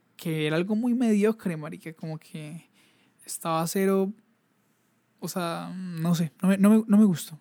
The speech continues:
la verdad no me gustó. Así que por eso decidí darle a grabar otra vez. Y es que siento que dejé la, o sea, pues no dejé, sino que quedó la vara muy alta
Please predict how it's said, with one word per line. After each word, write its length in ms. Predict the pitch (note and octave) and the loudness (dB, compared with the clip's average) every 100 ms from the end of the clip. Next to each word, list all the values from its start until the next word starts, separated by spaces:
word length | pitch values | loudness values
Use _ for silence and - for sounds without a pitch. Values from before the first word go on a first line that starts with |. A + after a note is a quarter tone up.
| - | -6
la 100 | D#3+ | -4
verdad 220 | D#3+ D#3+ | -4 -6
no 100 | E3+ | -6
me 100 | F3 | -8
gustó. 360 | D#3+ - G3+ A3+ _ _ _ _ _ _ _ | -12 -16 -18 -18 _ _ _ _ _ _ _
Así 260 | F#3 D#3+ D#3+ | -4 -4 -2
que 120 | E3+ | -4
por 220 | - D#3+ | -4 -2
eso 160 | D3+ E3 | -2 -2
decidí 560 | D#3+ D#3+ D#3 D#3 E3 - _ _ _ _ _ _ _ _ | -4 -6 -10 -10 -14 -20 _ _ _ _ _ _ _ _
darle 560 | - D#3 D#3 D#3+ E3 - _ _ | 2 4 4 2 0 -4 _ _
a 140 | D#3+ D#3 | -4 -4
grabar 580 | - D#3 D3+ D#3 D3+ | 0 2 2 2 0
otra 260 | D3+ D3+ D3 | -4 -6 -6
vez. 440 | D3+ A3+ - - _ _ _ _ _ _ _ _ _ _ _ _ _ _ _ _ - | -6 -8 -12 -18 _ _ _ _ _ _ _ _ _ _ _ _ _ _ _ _ -6
Y 160 | F3+ F3 | 0 2
es 160 | D#3+ | 0
que 560 | - F#3+ F#3+ F#3+ G3 A#3 - _ - - _ | -2 0 0 0 -2 -8 -14 _ -20 -20 _
siento 400 | - F#3 E3+ G3+ | -2 -2 0 -4
que 260 | - F3 - _ - _ _ _ _ _ | -4 -6 -10 _ -20 _ _ _ _ _
dejé 360 | A#3+ E3 D3 D#3 | -2 0 0 0
la, 160 | E3+ | -2
o 460 | F3 - _ _ F3 | -4 -6 _ _ -6
sea, 140 | E3+ E3+ _ - | -6 -8 _ -16
pues 180 | D#3+ | -14
no 160 | E3 D#3+ | -10 -10
dejé, 260 | D#3+ F3+ G3 | -10 -12 -10
sino 220 | G3 F3 | -8 -8
que 100 | - | -10
quedó 220 | - - | -20 -10
la 140 | F3 E3+ | -2 2
vara 240 | F3 F3 | 2 4
muy 420 | F3 F3 G3 F3+ | 6 8 8 8
alta 360 | F3 E3+ G3+ | 4 2 -4